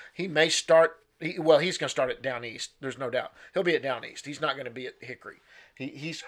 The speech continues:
conquered that. They'll move him up. Um, we got one at number eight is Cole Reagans, the left-handed pitcher. He was that, that, uh, first-round pick in two thousand sixteen. He had Tommy John surgery last year. So my guess is that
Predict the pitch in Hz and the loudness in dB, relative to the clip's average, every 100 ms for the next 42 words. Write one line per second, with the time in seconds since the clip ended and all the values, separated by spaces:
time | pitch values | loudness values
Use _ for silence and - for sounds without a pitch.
0 | - 156 156 151 135 143 147 143 143 147 | -6 -2 0 -2 2 6 6 4 0 0
1 | 151 147 139 143 131 139 147 _ - - | -2 -4 -6 -2 2 2 0 _ -20 -20
2 | - - 147 147 135 120 _ - _ 151 | -20 -2 4 6 4 -2 _ -20 _ 4
3 | 190 202 175 185 233 226 190 180 175 185 | 8 8 6 4 4 4 2 0 2 4
4 | 190 175 143 - 175 175 160 165 170 147 | 4 2 -2 -2 2 4 6 6 4 0
5 | 131 120 135 151 165 175 151 135 147 135 | -8 -6 0 2 2 0 -4 -4 -4 -4
6 | 139 127 143 127 135 - _ _ _ _ | -6 -6 -8 -6 -6 -6 _ _ _ _
7 | 139 139 - 139 120 - 165 170 175 165 | 0 0 4 2 4 6 4 4 -2 -2
8 | 135 165 151 139 123 147 156 147 139 131 | -2 0 0 -2 -10 -4 0 0 0 -8
9 | 151 - 147 131 127 - - - - _ | -10 -10 -10 -10 -12 -18 -20 -20 -20 _
10 | 175 214 208 _ _ - 175 160 - 160 | -4 -4 -6 _ _ -4 0 0 0 -4
11 | 175 175 156 165 165 160 156 143 135 139 | -2 -2 -4 -2 -2 0 0 -2 -2 0
12 | 143 147 156 151 143 - - - - - | 0 -2 -6 -8 -8 -14 -20 -20 -8 -4
13 | 135 143 127 104 143 170 196 196 202 196 | 0 2 0 -2 6 6 6 2 0 0
14 | - 156 | -4 -8